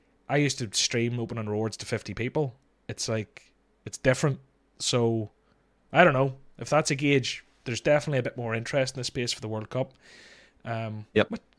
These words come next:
Speaker 1: which is maybe surprising because the Global Cup isn't quite a, it isn't the most interactive game. It's a sign in once every three or four days, isn't it?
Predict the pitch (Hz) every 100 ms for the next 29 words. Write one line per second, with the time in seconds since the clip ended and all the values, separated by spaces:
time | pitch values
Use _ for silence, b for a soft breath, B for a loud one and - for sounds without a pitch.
0 | - 196 220 196 349 339 139 135 127 170
1 | 196 175 180 156 165 208 208 - 156 127
2 | 123 123 - - - - 117 113 104 98
3 | 90 _ _ _ - 240 226 180 147 147
4 | 202 208 - 196 214 185 160 - - 175
5 | 170 131 123 120 113 - 113 - 110 107
6 | 151 170 160 196